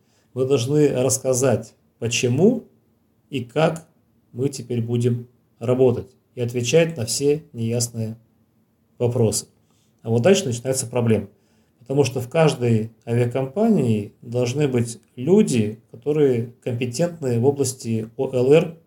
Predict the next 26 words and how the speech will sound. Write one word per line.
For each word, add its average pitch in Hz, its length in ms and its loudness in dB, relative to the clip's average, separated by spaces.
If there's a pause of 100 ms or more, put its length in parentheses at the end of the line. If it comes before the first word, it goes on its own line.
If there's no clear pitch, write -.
по 120 80 -4
новым 127 300 0
рельсам. 117 360 0 (640)
Я 147 600 2
участвовал 113 720 -2
на 120 120 -4
разных 110 300 0
заседаниях 110 560 -2 (360)
Л 120 120 -2
М 123 160 0
С 113 100 -4
Росавиации, 165 800 -2
на 117 340 -6
разные 107 280 -2
семинары 160 420 -4
походил, 131 480 -8
в 120 80 -14
том 104 160 -10
числе - 240 -10
выступал, 156 720 -2
и 127 180 -8
отвечал 117 420 -4
на 110 140 -2
вопросы, 131 520 -4
и - 100 0
в - 80 -12